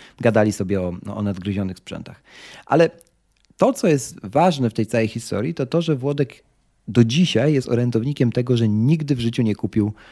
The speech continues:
nowego sprzętu, mm, z nadgryzionym jabłkiem, nie? Zawsze to były sprzęty używane. I lubię przytaczać te historie, bo bardzo dużo osób mnie pyta o to, że no a słuchaj, stary, ale no ja bym chciał to in-, intencjonalnie kupić. Ja bym chciał kupić za tyle,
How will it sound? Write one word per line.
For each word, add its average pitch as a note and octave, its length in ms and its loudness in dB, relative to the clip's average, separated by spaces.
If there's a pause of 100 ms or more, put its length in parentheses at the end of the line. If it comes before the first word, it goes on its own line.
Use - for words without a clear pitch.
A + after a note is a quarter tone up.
(220)
nowego G2+ 580 4
sprzętu, F2 540 -4 (260)
mm, - 140 -8 (200)
z F2 80 -8
nadgryzionym F#2 580 0
jabłkiem, - 460 -8
nie? G#2 120 -8
Zawsze C#3+ 280 0
to A2 100 2
były G2+ 160 -2
sprzęty F#2 360 -2
używane. F2+ 520 -2 (140)
I A2+ 160 2 (760)
lubię E3+ 240 4
przytaczać C#3 540 -2
te A2 80 -2
historie, G#2+ 520 0
bo G#2+ 100 0
bardzo A#2+ 280 -2
dużo B2 240 0
osób A2+ 260 -4
mnie A2 220 4
pyta A2+ 280 -2
o F#2 100 -8
to, G2 160 -8
że F#2 140 -6
no G2+ 160 -4
a A2 60 -2 (460)
słuchaj, G#2 240 -2 (140)
stary, G2 340 -4
ale G#2 200 -8 (280)
no A#2 60 -2
ja A#2+ 160 4
bym C#3 140 0
chciał C#3 260 0
to A#2+ 100 -4
in-, A#2 180 -4 (120)
intencjonalnie G#2+ 720 0
kupić. - 380 -8
Ja F#2+ 120 -2
bym A2+ 100 -2
chciał B2+ 240 0
kupić A#2+ 300 -2
za A2 100 2
tyle, B2 260 2